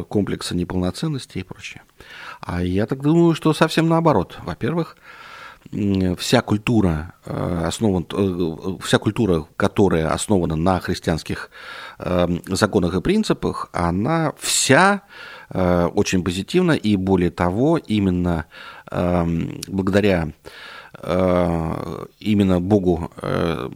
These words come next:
и Христу, э, у нас есть тот самый нравственный закон, который, э, в ко-, в котором мы живем сейчас.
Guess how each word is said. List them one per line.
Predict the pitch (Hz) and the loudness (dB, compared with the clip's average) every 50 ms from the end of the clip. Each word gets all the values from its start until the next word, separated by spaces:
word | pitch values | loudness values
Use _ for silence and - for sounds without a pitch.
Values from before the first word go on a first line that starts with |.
| - - 76 76 76 | -10 -10 -8 -6 -6
и | 76 | -6
Христу, | - - - 104 - - - 113 107 101 98 90 - - | -4 -2 -2 0 0 2 4 4 4 6 4 2 0 -4
э, | - - 76 | -8 -6 -6
у | 73 71 98 | -2 0 0
нас | 101 98 95 90 - - - | 2 4 2 2 0 -2 -4
есть | 104 147 185 - - - - - - | -2 -2 -2 -2 -4 -10 -14 -10 0
тот | - 131 131 - | 4 4 4 4
самый | - - 117 113 101 95 | 2 2 4 4 4 4
нравственный | 95 101 110 120 110 92 - - - 82 80 80 | 6 6 8 8 8 6 4 0 -4 -4 -4 -4
закон, | 80 85 87 - - 190 214 214 202 | -4 -6 -6 -2 0 0 0 0 -2
который, | - - - - - 120 143 156 147 147 135 117 - - - - - | -4 -6 -6 -4 -2 -2 0 0 0 -2 -4 -8 -12 -16 -16 -10 -8
э, | 85 87 90 90 85 82 85 - - - | -4 -2 -2 -2 -2 -2 -4 -6 -10 -10
в | - | -2
ко-, | - 95 87 | -2 -2 0
в | - | 2
котором | 95 92 - 147 127 110 101 | 0 0 2 2 2 4 4
мы | 113 117 | 2 2
живем | 95 95 92 101 101 90 | 2 2 0 2 0 0
сейчас. | - - - - 78 - - | -4 -6 -6 -6 -8 -8 -8